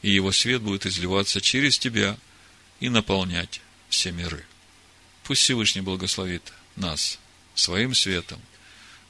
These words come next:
Пусть в этот праздник Шавуот Его благословение расширит наши пределы. В имя Машеха Иешуа.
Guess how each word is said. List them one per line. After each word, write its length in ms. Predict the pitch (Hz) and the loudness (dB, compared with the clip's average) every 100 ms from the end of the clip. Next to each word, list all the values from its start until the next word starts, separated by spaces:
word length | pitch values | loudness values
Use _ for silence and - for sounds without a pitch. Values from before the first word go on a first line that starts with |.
| - | -4
Пусть 380 | 110 101 - 95 | 0 2 0 -4
в 220 | 90 104 | -4 -2
этот 240 | 151 104 | 0 0
праздник 360 | - 107 95 - | 4 4 4 2
Шавуот 560 | - 90 87 85 - - - - - - - 104 | 2 0 -4 -6 -12 -20 -20 -20 -20 -20 -12 -2
Его 260 | 107 143 | 2 2
благословение 800 | 117 110 104 - 98 95 92 92 - - - - - - - | 2 2 2 2 2 0 -2 -6 -14 -20 -20 -20 -20 -20 -6
расширит 640 | 92 90 - 151 147 120 | 0 8 8 8 6 4
наши 300 | 113 107 95 | 2 2 0
пределы. 500 | - 90 90 85 - - - - - - - | -4 -8 -6 -10 -10 -18 -20 -20 -20 -20 -6
В 100 | 104 | -2
имя 300 | 113 110 95 | 0 0 -2
Машеха 520 | 87 - 90 85 - | -2 -2 -2 -6 -10
Иешуа. 360 | - - 87 | -4 -4 -4